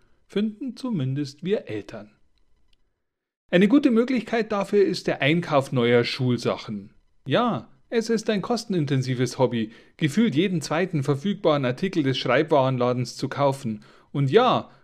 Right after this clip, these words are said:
alles ist hier vielleicht ein paar Euro teurer als im Supermarkt.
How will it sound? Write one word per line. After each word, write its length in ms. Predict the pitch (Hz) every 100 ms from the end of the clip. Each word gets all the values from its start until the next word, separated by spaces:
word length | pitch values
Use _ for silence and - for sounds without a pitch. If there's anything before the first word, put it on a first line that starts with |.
| -
alles 320 | 196 262 -
ist 160 | 240 -
hier 100 | 214
vielleicht 320 | 190 185 190
ein 120 | 165
paar 360 | - 254 254 196
Euro 300 | 208 220 202
teurer 420 | - 165 143 110
als 180 | 104 123
im 100 | 110
Supermarkt. 640 | 120 117 104 95 - -